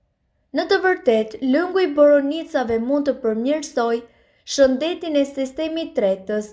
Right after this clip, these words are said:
aftësitë mendore dhe paksoj shanset e shfaqjes së sëmundjeve të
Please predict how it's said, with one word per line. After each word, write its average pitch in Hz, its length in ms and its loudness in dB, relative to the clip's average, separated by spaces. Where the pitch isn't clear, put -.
aftësitë 254 720 -2
mendore 208 600 2
dhe 254 140 4
paksoj 254 560 0
shanset 285 580 -2
e 330 140 -4
shfaqjes 226 680 -2
së 359 220 -4
sëmundjeve 254 800 2
të 302 100 2